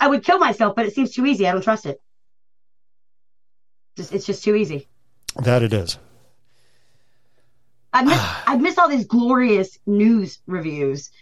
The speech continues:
Speaker 1: uh, where, like, Apple, uh, let's just, just out of fun. Let's see, let's see what App-, let's see what Apple has to offer us right this second.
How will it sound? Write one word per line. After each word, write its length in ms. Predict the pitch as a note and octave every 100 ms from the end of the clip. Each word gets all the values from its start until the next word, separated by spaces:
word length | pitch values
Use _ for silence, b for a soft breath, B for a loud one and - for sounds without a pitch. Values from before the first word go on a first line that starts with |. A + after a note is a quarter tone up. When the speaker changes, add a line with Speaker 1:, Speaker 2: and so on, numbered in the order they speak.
| b b
Speaker 1:
uh, 240 | F#3+ F#3 F3
where, 160 | G#3
like, 160 | F#3 -
Apple, 340 | F#3+ A3+ A#3+ G3+
uh, 80 | G3+ G3+ -
let's 220 | B3 G#3+ - -
just, 240 | A3 -
just 160 | G#3+ B3+
out 100 | A3
of 160 | D#3+
fun. 340 | - F3+ C#3+ C#3 _ _ -
Let's 140 | A#3+
see, 140 | D4 -
let's 160 | B3+
see 80 | D4
what 120 | B3
App-, 180 | F3 G#3 -
let's 140 | B3
see 60 | A3
what 100 | E3+
Apple 240 | F3 E3
has 140 | D3+
to 80 | C3+
offer 260 | A#2+ C#3+ C#3
us 160 | C3
right 140 | C#3+ B2+
this 140 | B2+
second. 320 | A2+ A#2+ A#2